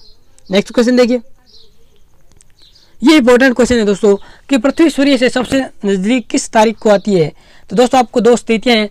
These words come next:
वो आपको समझनी पड़ेगी। यानी दोस्तों, हमारी पृथ्वी है वो क्या है?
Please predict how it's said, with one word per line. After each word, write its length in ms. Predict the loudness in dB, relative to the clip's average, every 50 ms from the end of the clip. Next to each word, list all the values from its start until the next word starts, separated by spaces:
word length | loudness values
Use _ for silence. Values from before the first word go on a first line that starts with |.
| -10 -8 -2
वो 80 | 0 0
आपको 240 | 0 0 -2 -8 -6
समझनी 340 | -6 -4 -4 -2 -2 -4 -2
पड़ेगी। 340 | -2 0 0 0 0 0 -2
यानी 520 | -2 -6 -10 -20 -18 -8 -2 0 2 4
दोस्तों, 320 | 4 2 2 4 2 2 0 -2 -8 -20 -18 -8 -2
हमारी 220 | 0 2 2 2 2
पृथ्वी 360 | 0 0 0 0 2 2 4
है 160 | 2 2 0 -4 -10 -16 -4 0
वो 140 | 2 2
क्या 180 | 2 4 2 2
है? 180 | 2 2 -2